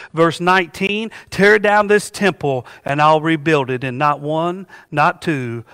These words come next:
but what? In three days." They didn't understand Jesus when he told him that he had to go to Jerusalem and that he had to suffer things from the elders and the chief priests and the scribes and be killed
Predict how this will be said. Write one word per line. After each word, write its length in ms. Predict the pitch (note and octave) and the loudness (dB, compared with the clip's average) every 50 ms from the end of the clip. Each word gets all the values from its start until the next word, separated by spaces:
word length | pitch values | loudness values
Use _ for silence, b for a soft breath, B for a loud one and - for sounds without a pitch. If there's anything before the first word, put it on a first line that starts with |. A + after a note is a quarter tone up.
| b b | b b
but 160 | - B2+ C3+ | -6 -6 -6
what? 480 | C3 C3 B2 A2 G2 G2 - _ - - _ _ _ _ _ _ _ _ _ _ _ _ _ _ _ | -4 -2 -4 -4 -4 -8 -14 _ -20 -20 _ _ _ _ _ _ _ _ _ _ _ _ _ _ _
In 140 | D3 C#3+ B2+ | -8 -8 -8
three 260 | - D3 C#3+ C#3 C3+ | -6 -6 -6 -4 -4
days." 580 | C3 A#2 G#2 F#2+ G2 _ - - - - - _ _ _ b b b b b b b b b b b | -6 -6 -8 -12 -20 _ -20 -20 -20 -20 -20 _ _ _ b b b b b b b b b b b
They 120 | F3 F3+ | 2 4
didn't 220 | F3 G#3 G#3 G#3 | 4 2 0 2
understand 560 | G3+ G#3 G#3 G3+ F#3+ - - A3 G#3+ G#3+ G#3 E3 | 0 0 0 0 -4 0 0 0 0 0 -2 -2
Jesus 460 | E3+ A3 A3+ A3+ G3 A3 A3+ - - | -4 -4 -4 -4 -4 -6 -6 -4 -2
when 100 | G3+ F#3+ | -2 -2
he 80 | F#3+ | -2
told 240 | F3 - G#3 G#3 G#3 | 0 2 2 2 2
him 80 | G#3 F#3+ | 2 -2
that 100 | F3+ F3 | -2 -2
he 100 | F#3 E3 | -2 0
had 200 | F3+ F#3+ G3 F#3+ | 2 0 2 0
to 60 | G3+ | 0
go 160 | F3+ G3+ G3+ | 0 0 0
to 80 | G3+ F#3+ | 0 -2
Jerusalem 760 | E3 G3+ G#3 G#3 G3+ G3+ F3+ C#3 - A#2 G#2 G2 F#2+ F#2+ _ _ _ _ _ _ _ _ b b b b b b b b | -6 -6 -4 -2 -2 -2 -2 -6 -8 -12 -12 -12 -14 -18 _ _ _ _ _ _ _ _ b b b b b b b b
and 120 | D#3 D3+ D3+ | -2 2 4
that 140 | F3 F3+ F3 | 4 4 4
he 60 | F3+ | 4
had 300 | D3 F3 F#3 F#3+ F#3+ D#3+ | 2 4 4 4 4 2
to 100 | F3 F#3 | 0 -6
suffer 480 | - - - A#3+ G#3+ F#3 - - E3 C#3 | -6 -2 0 2 2 2 2 -2 -2 -2
things 420 | - - G#3 G#3 G3 F3+ D#3 - | 0 -2 0 0 -2 -2 -6 -6
from 120 | - F3+ | -6 -4
the 120 | F3 E3+ F3 | -2 2 4
elders 540 | F#3+ G3+ G#3 G3 E3+ D#3 E3 D3 C3 - - B B B B | 6 6 6 4 2 0 -2 -2 -2 -4 -8 B B B B
and 180 | B E3 D#3+ D#3 | B 0 0 0
the 60 | D#3 | -2
chief 340 | - - - A3 G3+ E3 _ | -4 -2 -2 -2 -2 -4 _
priests 520 | - G#3 A3+ A#3 A3 G3+ F3 D3+ - - B B B B | -4 -2 0 0 0 0 -2 -4 -8 -12 B B B B
and 180 | F3+ F#3+ F#3+ F3 | 0 0 2 0
the 60 | F3+ | -2
scribes 720 | - - - G3+ G3+ G3+ G3 G3 F#3 E3 D3 C#3+ B2+ - B B B | -4 -2 2 4 4 6 6 6 6 6 4 2 0 -6 B B B
and 140 | E3+ F3 F3 | -2 0 0
be 100 | E3+ F#3+ | 0 -4
killed 560 | D#3+ - - A3 A3+ G#3+ G3 F3 D#3+ D3 B2 | -4 -4 -4 0 2 4 4 4 2 0 -2